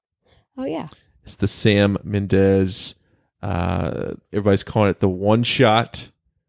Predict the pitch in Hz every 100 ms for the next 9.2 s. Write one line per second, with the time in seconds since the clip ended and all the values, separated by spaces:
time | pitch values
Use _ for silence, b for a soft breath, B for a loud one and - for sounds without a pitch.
0 | _ _ _ 117 120 117 117 110 113 117
1 | 113 117 - - 117 117 113 123 127 143
2 | 143 160 175 _ - 214 220 262 - _
3 | _ _ _ _ _ - - - - -
4 | - _ - _ _ _ _ _ - -
5 | - - _ _ - 349 349 247 170 175
6 | 170 - 156 117 98 95 95 107 - 95
7 | 92 117 123 131 139 214 - - - -
8 | 392 - - 247 370 311 247 160 151 226
9 | 202 -